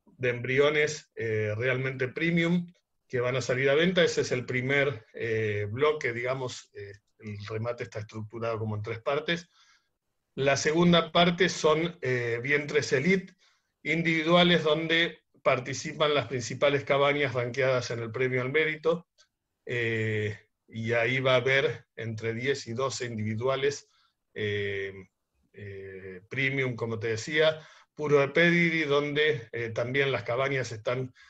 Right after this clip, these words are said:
presentando animales incluso con potencial de poder ir el año que viene a, a alguna de las grandes exposiciones, sea Palermo, sea,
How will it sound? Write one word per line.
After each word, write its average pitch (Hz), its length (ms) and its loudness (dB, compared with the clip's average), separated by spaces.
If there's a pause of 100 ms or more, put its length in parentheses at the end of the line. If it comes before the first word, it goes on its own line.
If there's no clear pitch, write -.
(180)
presentando 131 560 0
animales 135 480 2
incluso 127 380 -2
con 120 140 -2
potencial 120 760 0 (380)
de 123 120 -2
poder 127 400 2
ir 131 160 0
el 127 220 4
año 131 200 0
que 120 120 -2
viene 123 380 0
a, 101 360 -6 (200)
a 98 560 -8
alguna 117 300 -4
de 113 60 -2
las 101 140 -4
grandes 113 280 -6
exposiciones, 131 600 -2
sea 110 160 -6
Palermo, 120 460 -2
sea, 104 400 -4